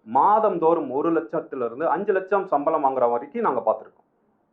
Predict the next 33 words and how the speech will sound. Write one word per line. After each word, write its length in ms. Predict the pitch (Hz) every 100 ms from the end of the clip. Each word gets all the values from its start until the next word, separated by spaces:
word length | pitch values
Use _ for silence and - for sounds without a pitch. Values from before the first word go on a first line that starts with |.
| _ _ _ _ _
இப்போ 320 | 185 185 190
என்ன, 340 | 190 190 202 180
அஞ்சு 240 | 165 175
லட்ச 180 | 175 175
ரூபா 140 | 196 196
ஒருத்தர் 180 | 175
சம்பளம் 320 | 160 156 165 151
வாங்குறாரு, 220 | 135 165
இல்ல 160 | 170
ஒரு 200 | 151 156
லட்ச 80 | 156
ரூபா 180 | 165 165
சம்பளம் 300 | 151 147 147
வாங்குறாருன்னா 440 | 135 123 113 117
நமக்கு 280 | 165 135 131
என்ன 40 | 147
தோணும்? 360 | 143 127 120 - _ _ _
அவர் 200 | 123 123
வாழ்க்கை 360 | 120 143 165 147
எவ்வளவு 260 | 135 143 139
செழிப்பாக 420 | 143 147 147 147
அடைஞ்சிருக்கும் 480 | 120 117 113 - 117
அப்படிங்கிறது 280 | 131 131 110
தான் 120 | 160
நமக்கு 460 | 220 143 160 196 -
இயற்கையாக 560 | 139 170 175 156 139 160
தோன்ற 400 | - 135 131 139
ஒரு 140 | 113
விஷயம். 260 | 107 143 160
ஏன்னா, 160 | 196 - _ _ _ _ _ _ _
அஹ், 120 | 117 113
நமக்கு 260 | 147 160
இருக்கிற 200 | 160 143